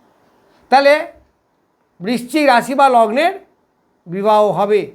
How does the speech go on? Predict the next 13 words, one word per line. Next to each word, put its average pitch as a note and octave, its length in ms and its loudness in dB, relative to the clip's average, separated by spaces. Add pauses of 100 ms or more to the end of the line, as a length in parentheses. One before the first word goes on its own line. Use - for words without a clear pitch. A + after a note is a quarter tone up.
(1300)
দ্বিতীয় C#4+ 460 2
বলবো, C4+ 280 2 (1200)
কুম্ভ D#4+ 320 -2 (180)
রাশি C4 300 -2
বা D#4 160 2
লগ্নের D4 320 -2 (140)
একাদশ, C#4+ 480 0 (880)
এই C4+ 160 -6
স্থানটা C4 340 -4 (1600)
ধনু A3+ 260 0
রাশি, C#4 320 0 (1300)
তাহলে C4+ 220 2
একাদশ C#4+ 360 0